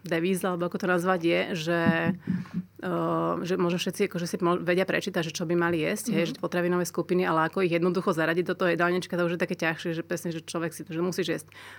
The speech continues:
Speaker 1: neviem koľko porcií zeleniny za deň, neviem koľko porcií, e, ovocia, a potom je ešte, že kapustovitá zelenina, ktorá má špecifické nutričné proste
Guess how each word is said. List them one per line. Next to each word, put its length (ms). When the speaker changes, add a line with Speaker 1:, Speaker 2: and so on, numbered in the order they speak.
Speaker 1:
neviem 240
koľko 240
porcií 560
zeleniny 480
za 160
deň, 180
neviem 300
koľko 320
porcií, 560
e, 240
ovocia, 500
a 80
potom 220
je 80
ešte, 240
že 160
kapustovitá 640
zelenina, 400
ktorá 160
má 160
špecifické 720
nutričné 560
proste 400